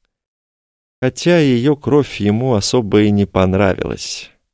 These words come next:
Не было в ней изюминки.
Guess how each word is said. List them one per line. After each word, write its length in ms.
Не 280
было 260
в 80
ней 400
изюминки. 840